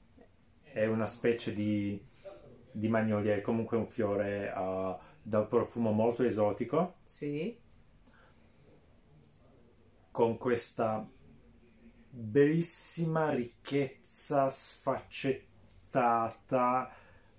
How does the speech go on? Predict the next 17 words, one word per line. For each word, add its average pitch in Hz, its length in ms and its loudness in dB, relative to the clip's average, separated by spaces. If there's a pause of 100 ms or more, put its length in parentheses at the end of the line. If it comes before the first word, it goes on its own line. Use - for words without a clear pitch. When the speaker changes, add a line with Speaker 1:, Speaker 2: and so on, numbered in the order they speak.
Speaker 1:
ehm, 95 800 -2 (960)
delle 117 300 2
note 117 320 0
ambrate, 113 1200 2 (200)
eh, 98 280 -2 (220)
leggermente 127 680 0
animale. 113 1040 0
Speaker 2:
Sì, - 180 -6
infatti 202 320 -6
lo 160 120 -2
sento, 156 380 -6
questa, 143 460 -4
questa 170 260 -8
parte 156 280 -8
animale. 147 340 -2
Speaker 1:
Molto 143 340 4
affumicato. 117 1400 0